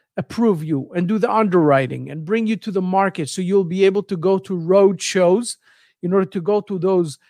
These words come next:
companies that will potentially be investing in you, okay,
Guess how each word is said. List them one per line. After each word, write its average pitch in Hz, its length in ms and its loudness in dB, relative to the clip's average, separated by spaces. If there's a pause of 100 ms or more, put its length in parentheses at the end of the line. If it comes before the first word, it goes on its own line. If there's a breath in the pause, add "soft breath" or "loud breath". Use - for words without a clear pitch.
(220)
companies 233 540 2
that 202 180 0
will 190 560 2
potentially 214 640 2
be 202 260 -4
investing 202 640 -2
in 214 220 -4
you, 175 260 -2 (480)
okay, 185 440 2